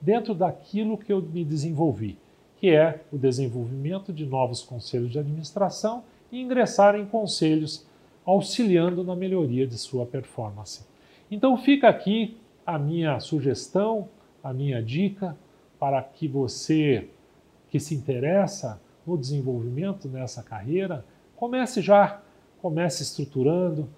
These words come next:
Eu recomendo de forma veemente, faça os cursos, invista nos cursos, é, do I B G C,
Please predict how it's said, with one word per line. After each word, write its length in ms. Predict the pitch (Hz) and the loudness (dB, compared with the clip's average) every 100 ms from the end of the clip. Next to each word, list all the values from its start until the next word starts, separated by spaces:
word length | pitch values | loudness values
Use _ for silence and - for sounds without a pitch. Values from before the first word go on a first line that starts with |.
| _ _ - | _ _ -6
Eu 120 | 156 | -2
recomendo 880 | 165 165 156 135 175 180 151 127 95 - _ _ _ _ _ _ _ _ _ _ - | -2 -2 -4 -2 -2 0 2 2 0 -12 _ _ _ _ _ _ _ _ _ _ -10
de 100 | 151 | -10
forma 500 | - 190 202 190 151 | 0 4 4 4 0
veemente, 880 | 123 147 226 180 143 139 123 - 120 _ - | 0 2 4 4 2 2 -2 -10 -16 _ 0
faça 400 | 196 208 202 175 | 6 6 6 0
os 180 | 143 - | -4 -4
cursos, 540 | 165 175 156 - 135 | 0 0 0 -2 -4
invista 880 | 185 175 117 160 180 - - 135 - - _ _ | -4 -4 -2 2 2 2 0 0 -2 -12 _ _
nos 240 | 175 202 - | -4 -2 -2
cursos, 840 | 165 156 151 - 131 107 - - _ _ | 2 4 4 0 -4 -4 -10 -16 _ _
é, 100 | - | -8
do 180 | 185 226 | -2 2
I 100 | 190 | 4
B 160 | 135 135 | 4 4
G 160 | 113 | 2
C, 680 | 98 - 175 175 165 147 - | -2 0 6 6 6 2 -2